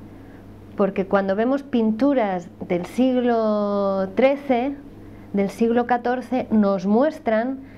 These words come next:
que el hombre del siglo catorce era un hombre igual que el del siglo veintiuno, con otras preocupaciones, pero el sujeto era el mismo.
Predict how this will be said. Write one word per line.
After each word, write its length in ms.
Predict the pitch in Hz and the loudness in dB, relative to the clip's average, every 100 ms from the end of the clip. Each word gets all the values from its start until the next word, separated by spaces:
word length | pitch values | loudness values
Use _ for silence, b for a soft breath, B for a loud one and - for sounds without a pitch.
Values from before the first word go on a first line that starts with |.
| B | B
que 100 | - | 0
el 120 | 185 | 2
hombre 320 | 226 285 262 208 | 2 2 2 2
del 140 | 190 | 0
siglo 260 | 240 247 247 | -2 0 0
catorce 540 | 226 208 190 220 220 | 0 -2 0 -2 0
era 140 | 220 220 | 0 0
un 100 | 226 | 2
hombre 240 | 240 220 | 2 2
igual 380 | 196 233 233 202 | 4 6 4 2
que 100 | 196 | 0
el 160 | 185 | 2
del 160 | 180 175 | 2 0
siglo 320 | - 214 190 | 0 0 2
veintiuno, 560 | 180 170 170 160 156 151 - B B B - - - - - - - - - - - - - | 2 0 -2 -2 -4 -6 -10 B B B -18 -18 -18 -18 -18 -18 -18 -18 -18 -16 -16 -16 -6
con 180 | - 214 | 2 4
otras 220 | 240 254 | 4 -2
preocupaciones, 920 | 247 240 233 233 233 254 202 170 165 - B B B B - | 0 -2 0 0 0 0 0 -2 -6 -10 B B B B -2
pero 160 | 180 | 0
el 60 | 165 | 0
sujeto 500 | - 170 247 254 247 | -4 0 0 2 2
era 180 | 233 202 | 2 0
el 60 | 190 | 0
mismo. 460 | 202 190 170 165 | -2 -2 -4 -6